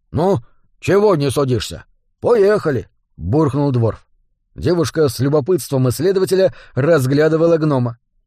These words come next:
"За меня еще никто не заступался так... страстно". "Делов-то!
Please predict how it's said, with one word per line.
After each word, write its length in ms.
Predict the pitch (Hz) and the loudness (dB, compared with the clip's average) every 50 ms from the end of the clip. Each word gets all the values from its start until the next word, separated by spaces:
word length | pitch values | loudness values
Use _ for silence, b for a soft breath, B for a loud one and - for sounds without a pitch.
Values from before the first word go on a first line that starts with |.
| _ _ _ _ _ - | _ _ _ _ _ -10
"За 300 | 160 160 147 160 170 165 | -10 -8 -6 -4 -2 -2
меня 380 | 165 165 160 156 151 151 156 | 0 0 0 0 0 -2 -2
еще 340 | 165 165 170 - - - 185 | -4 -6 -8 -10 -6 -4 -4
никто 400 | 185 190 208 - - - 202 190 | -4 -4 -6 -8 -10 -8 -6 -4
не 140 | 180 180 185 | -4 -4 -4
заступался 800 | 180 180 190 180 - - 196 - - 180 170 165 147 - - 156 | -4 -6 -8 -8 -8 -8 -6 -4 -2 0 0 0 -2 -4 -8 -8
так... 300 | 127 - 160 156 - - - _ _ _ _ _ _ _ _ _ _ _ _ | -4 -4 -4 -4 -4 -8 -20 _ _ _ _ _ _ _ _ _ _ _ _
страстно". 1000 | _ - - - - _ - 180 170 165 147 120 107 - - - 110 113 113 113 _ _ _ _ _ _ _ _ _ _ _ _ - | _ -18 -18 -18 -12 _ -4 -2 0 0 0 0 -2 -2 -4 -6 -6 -6 -6 -8 _ _ _ _ _ _ _ _ _ _ _ _ -16
"Делов-то! 760 | - 71 80 151 170 165 175 185 180 - - - 80 76 | -8 -4 0 2 2 4 4 2 0 0 -4 -10 -12 -14